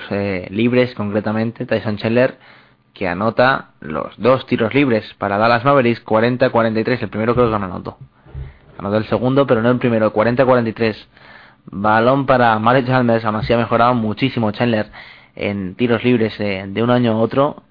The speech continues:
y ha sido espectacular su evolución. No sé si, si lo ha entrenado o no, pero la verdad que sí, no, se nota muchísimo en su juego. Balón para el mate, intento de mate de Dwayne Wade, es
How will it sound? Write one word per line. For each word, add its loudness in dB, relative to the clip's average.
y -12
ha -12
sido 2
espectacular -2
su 2
evolución. 0
No -10
sé -10
si, -4
si -4
lo 0
ha 2
entrenado 0
o 2
no, 0
pero 0
la -8
verdad -4
que 0
sí, -6
no, -6
se -6
nota 0
muchísimo -2
en -4
su -2
juego. 2
Balón 2
para 6
el 4
mate, 4
intento 2
de 4
mate 4
de 4
Dwayne 4
Wade, 4
es -4